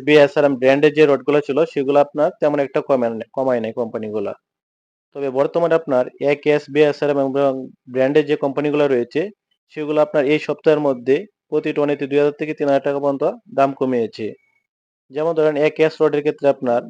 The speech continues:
আগের বাজার মূল্য ছিল ঊনানব্বই হাজার পাঁচশো টাকা প্রতি টনের দাম, যা আজকের বাজার মূল্য রয়েছে ছিয়াশি হাজার টাকা প্রতি টনের দাম। অর্থাৎ এই সপ্তাহের মধ্যে এক এস এর ক্ষেত্রে আপনার সাড়ে তিন হাজার টাকা পর্যন্ত প্রতি টনেতে কমে গিয়েছে।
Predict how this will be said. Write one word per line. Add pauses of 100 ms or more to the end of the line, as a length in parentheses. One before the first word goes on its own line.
(360)
আগের
বাজার
মূল্য (100)
ছিল (120)
ঊনানব্বই
হাজার
পাঁচশো
টাকা
প্রতি
টনের
দাম, (680)
যা (160)
আজকের (100)
বাজার
মূল্য
রয়েছে (580)
ছিয়াশি
হাজার
টাকা (160)
প্রতি
টনের
দাম। (580)
অর্থাৎ
এই
সপ্তাহের
মধ্যে
এক (100)
এস
এর
ক্ষেত্রে
আপনার
সাড়ে
তিন
হাজার
টাকা
পর্যন্ত (160)
প্রতি
টনেতে
কমে
গিয়েছে।